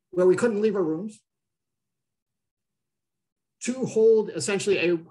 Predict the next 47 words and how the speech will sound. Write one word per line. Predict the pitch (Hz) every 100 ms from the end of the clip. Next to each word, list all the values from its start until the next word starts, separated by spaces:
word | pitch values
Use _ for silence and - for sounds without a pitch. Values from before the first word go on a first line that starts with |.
| -
a | 170 170 165
one-day | 156 185 180 170 175 165
meeting | 165 175 131 123 139 - 160
with | 156
the | 156
government | 165 147 143 131 _ _ _ -
to | 160 113 - _ _
enable | 147 180 170
them | 165 143
to |
launch | 151 165 160 143 - _
something, | - 131 143 131
a | 156
very | 165 151
important | 139 151 139
document | 160 156 151 131
for | 143
the |
government, | 143 139 135 - _ _ _ _ _ _ -
which, | 240 208 -
as | 196 202
it | 202
turns | 202 180
out, | 214 165 165 - _ _ _ _ 175
uh, | 175 170
because | 165 180 143
co-, | 190 185
covid | 190 208 190 175
was | 170
fairly | - 196 180
well | 170 170
under | 160
control | 165 - 202 175
in |
the | 156
country, | 214 208 165 160 -
we | 175 196
actually | 196 190 190
had | 180 170
a |
better | 143 180 185 165
attendance | 156 185 180 165 -
at | 156
the | 156
meeting | 160 180 151 143
because | 147
mu-, | 151